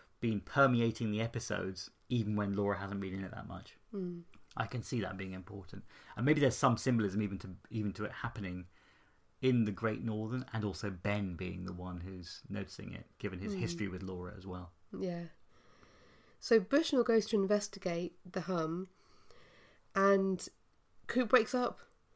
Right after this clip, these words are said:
Speaker 2: He's awake, and he's Coop. <laughs>
Speaker 1: Da, da, da. It's incredible. That mo-, like, the moment when his eyes open and he's kind of getting out of bed and ripping all the things out, you know instantly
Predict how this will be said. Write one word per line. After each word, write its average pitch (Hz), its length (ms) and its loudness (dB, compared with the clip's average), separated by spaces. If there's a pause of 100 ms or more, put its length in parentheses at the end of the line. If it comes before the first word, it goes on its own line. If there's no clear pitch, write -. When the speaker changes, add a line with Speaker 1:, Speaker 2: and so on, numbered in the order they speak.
(400)
Speaker 2:
He's 220 160 2
awake, 247 480 8 (320)
and 208 80 6
he's 214 120 4
Coop. 285 480 4
<laughs> 196 60 -10 (320)
Speaker 1:
Da, 117 80 0
da, 120 160 0
da. 160 640 2
It's - 160 -2
incredible. 104 580 0 (640)
That - 180 2
mo-, 135 240 4
like, 123 220 2
the 127 80 2
moment 139 460 6
when 107 300 2
his 104 260 -6 (320)
eyes 120 320 2
open 139 560 -2 (100)
and 107 180 -2
he's 104 460 -2 (680)
kind 107 160 -4
of 98 120 -4 (680)
getting 120 260 4
out 113 280 0
of 92 120 -4
bed 98 360 -2 (500)
and 104 160 -4
ripping 120 260 2
all 104 160 2
the 104 80 2
things 113 320 0
out, 135 340 2
you 117 120 2
know 117 260 6
instantly 98 760 0